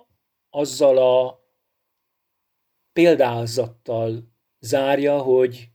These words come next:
ö, a hegyen épített város, ugye? A kősziklára épített város. És ennek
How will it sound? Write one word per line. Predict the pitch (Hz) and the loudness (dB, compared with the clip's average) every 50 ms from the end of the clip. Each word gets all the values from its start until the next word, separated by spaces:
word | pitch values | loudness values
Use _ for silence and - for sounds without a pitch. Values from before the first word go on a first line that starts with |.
| _ | _
ö, | - 123 123 123 127 127 | -14 -10 -8 -8 -8 -8
a | - - | -8 -6
hegyen | 120 139 135 127 117 | -4 -2 -2 -2 -2
épített | 120 113 110 113 117 113 120 110 110 | -2 -4 -6 -8 -8 -6 -6 -6 -6
város, | - 120 113 110 104 104 - - - - - | -6 -6 -6 -6 -6 -8 -10 -10 -10 -10 -10
ugye? | 123 131 170 156 127 120 117 | -4 -2 -2 -2 -2 -4 -8
A | - - 113 | -12 -16 -8
kősziklára | 113 - 160 - - - 117 135 123 117 117 117 | 0 2 2 2 2 -4 -4 -2 -2 -2 -2 -2
épített | 113 113 117 110 - 113 - | -4 -6 -8 -12 -12 -14 -12
város. | 120 113 110 107 107 - - - - - - _ _ _ _ _ _ _ _ _ _ _ _ _ _ _ _ _ _ _ _ _ _ _ _ _ _ _ | -10 -12 -10 -12 -14 -16 -18 -18 -18 -18 -20 _ _ _ _ _ _ _ _ _ _ _ _ _ _ _ _ _ _ _ _ _ _ _ _ _ _ _
És | - 139 156 | -8 -4 -4
ennek | 147 143 143 147 143 135 120 - - | -2 -2 0 0 -2 -2 -4 -8 -16